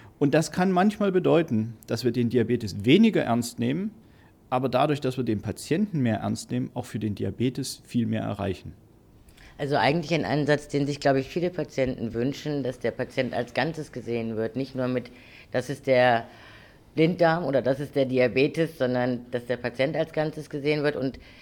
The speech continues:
Speaker 2: welche Rolle spielen die Möglichkeiten, die der Patient dann noch hat?
Speaker 1: Ich glaube, dass in zehn Jahren der Patient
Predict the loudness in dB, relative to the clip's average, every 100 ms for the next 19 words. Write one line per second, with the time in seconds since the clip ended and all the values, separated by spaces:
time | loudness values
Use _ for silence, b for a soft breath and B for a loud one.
0 | B B B -2 0 2 2 2 2 -2
1 | -2 0 0 2 4 4 0 -4 2 2
2 | 2 -2 -2 -2 -2 -4 -2 -2 0 -2
3 | -4 -6 -6 -8 -10 2 2 6 6 8
4 | 6 4 0 2 2 2 0 0 -2 -4
5 | -2 0 0 0